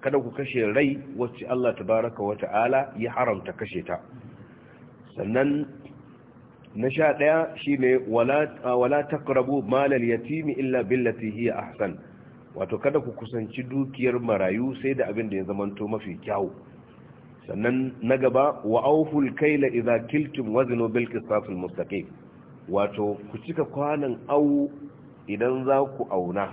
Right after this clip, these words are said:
sannan ku cika sikeli da ma'auni madaidaici. Sannan na gaba, "Wala taqfu ma laysa laka bihi ilmun." Wato, kada ku tsaya akan abin da baka da ilimi. Kar ka tsaya akan abin da baka da ilimi, ai ta jayayya da kai.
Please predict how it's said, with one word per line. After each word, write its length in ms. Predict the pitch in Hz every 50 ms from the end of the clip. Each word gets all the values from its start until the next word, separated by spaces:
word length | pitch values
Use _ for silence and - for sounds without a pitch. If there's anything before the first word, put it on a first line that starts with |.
| 95
sannan 300 | - - 120 120 117 113 -
ku 80 | 110
cika 240 | 104 - - - 117
sikeli 480 | 98 - 90 - - 120 131 131 120 107
da 120 | 87 90 82
ma'auni 400 | 87 - - 90 92 95 95 87
madaidaici. 680 | 90 120 117 107 104 85 - 71 - - - - - - - - - - - - - - - - - - - - - - - - - - - -
Sannan 580 | - 143 156 151 139 143 147 147 151 151 147 147 - - - - - - - - - - - - - - - - - - - - -
na 160 | 117 120 147
gaba, 400 | 156 156 143 135 147 151 151 -
"Wala 320 | 117 120 127 135 147 147 143 147
taqfu 320 | 165 160 - 143 135 139 131
ma 260 | 123 131 139 139 139 139
laysa 380 | 143 151 147 143 139 - 127 131
laka 220 | 139 139 135 123
bihi 340 | 107 110 107 113 117 117 107 113 113
ilmun." 320 | 107 98 101 95 85 - - - - - - - - - - - -
Wato, 260 | 98 104 104 - 104
kada 240 | - 139 139 147 139
ku 160 | - 131 120
tsaya 400 | 120 135 139 139 131 131 131 131
akan 280 | 117 - - 135 120 113
abin 280 | - 104 104 117 113 107
da 80 | 98 98
baka 280 | 90 113 107 - - 101
da 60 | 90
ilimi. 360 | 85 98 98 87 85 80 80 - - - - - - - - -
Kar 160 | - 123 117
ka 140 | - - 113
tsaya 320 | - 123 127 120 110 92 -
akan 160 | - 117 107
abin 220 | - 95 104 107 98
da 60 | 101
baka 260 | 95 101 92 - 110
da 80 | 92 90
ilimi, 360 | - 101 98 95 92 104 - -
ai 80 | 87
ta 120 | 95 - 113
jayayya 320 | 98 104 95 98 101 95 82
da 100 | 76 -
kai. 180 | - - 87